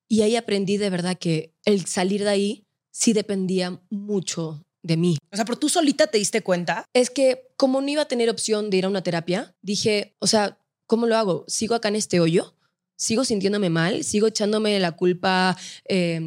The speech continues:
Speaker 1: de, de lo que hago, de cómo, cómo lo hago, de lo que como,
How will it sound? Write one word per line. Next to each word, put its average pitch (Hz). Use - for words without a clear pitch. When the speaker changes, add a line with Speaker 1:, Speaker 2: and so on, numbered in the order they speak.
Speaker 1:
de, 170
de 160
lo 165
que 170
hago, 190
de 170
cómo, 170
cómo 214
lo 190
hago, 180
de 170
lo 156
que 160
como, 180